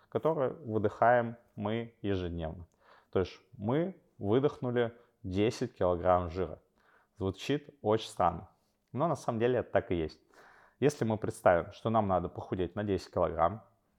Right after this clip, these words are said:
то где-то восемь с половиной, девять килограмм мы выдыхаем вместе с углекислым газом, и лишь маленькая часть, это примерно десять процентов, испарится с кожи, у-, уйдёт в виде,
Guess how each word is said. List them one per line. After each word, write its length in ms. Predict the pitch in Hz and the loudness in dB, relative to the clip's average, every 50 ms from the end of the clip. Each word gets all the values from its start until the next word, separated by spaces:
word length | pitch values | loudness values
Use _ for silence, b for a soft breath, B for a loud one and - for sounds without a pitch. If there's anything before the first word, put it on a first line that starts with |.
| _ _ _ _ _ _ - - - - - | _ _ _ _ _ _ -20 -20 -20 -10 -4
то 80 | - | -4
где-то 300 | 110 104 113 117 113 104 | -2 2 2 0 2 0
восемь 320 | 92 101 120 135 - - 117 | 2 2 2 2 2 -2 -8
с 80 | - | -8
половиной, 580 | - - 104 98 95 92 107 131 143 165 190 - - | -4 0 2 2 2 2 0 -2 -2 -4 -6 -8 -8
девять 360 | - 107 117 104 87 85 - | -2 0 2 2 0 -2 -2
килограмм 460 | - 98 92 90 90 92 90 92 104 - _ _ _ _ _ _ _ | 0 0 0 2 2 0 -2 -2 -4 -12 _ _ _ _ _ _ _
мы 280 | - 107 101 95 87 - - | -6 -2 -2 -2 -2 -4 -6
выдыхаем 640 | 101 101 101 101 95 - 95 87 85 87 - 107 - _ - | -4 -2 -2 -2 0 0 0 0 0 -2 -6 -10 -16 _ -8
вместе 460 | 107 101 98 95 - - - - - _ _ _ _ _ _ _ | -4 -4 -4 -4 -6 -10 -12 -12 -12 _ _ _ _ _ _ _
с 180 | - - - - 98 92 - | -20 -16 -6 -6 -4 -4 -4
углекислым 640 | - 107 95 92 92 - - 98 - - 95 92 92 | -6 -4 -2 -2 -4 -2 -4 -6 -4 -4 -6 -4 2
газом, 360 | 95 117 156 185 196 190 196 - _ | 4 4 4 4 0 -4 -6 -12 _
и 400 | - - 156 185 196 185 165 - | 2 4 6 8 8 6 6 4
лишь 280 | - 120 127 131 - - | 2 2 0 0 2 4
маленькая 400 | 139 135 127 120 110 - 107 98 | 4 6 6 4 2 0 -2 -2
часть, 400 | - - 151 175 170 - - - - - | 2 4 4 4 2 0 -12 -16 -8 0
это 200 | 98 117 113 - | 0 0 0 0
примерно 420 | - 98 101 107 107 98 95 90 | -4 -2 2 2 2 2 0 0
десять 260 | 87 104 - - - | 0 0 0 0 0
процентов, 500 | - 101 92 - - 147 165 - 147 - - - - _ - | -2 -2 -2 2 2 2 2 2 -2 -6 -6 -12 -18 _ -6
испарится 800 | 113 107 - - 98 90 90 90 87 - - 95 92 92 - - | -6 -6 0 0 2 2 2 0 -2 -4 -6 -4 -4 -4 -4 -8
с 140 | - - - | -14 -16 -8
кожи, 600 | - - 151 180 180 170 160 165 165 160 - - 117 | 0 2 4 4 4 4 2 2 2 2 0 -2 -4
у-, 200 | 117 110 101 107 | -4 -4 -2 -2
уйдёт 400 | 107 95 98 98 92 85 - - | -2 0 0 0 0 0 -2 -6
в 40 | - | -4
виде, 540 | 95 92 90 85 90 87 87 87 - 107 | -4 -2 -2 0 0 0 0 -2 -4 -8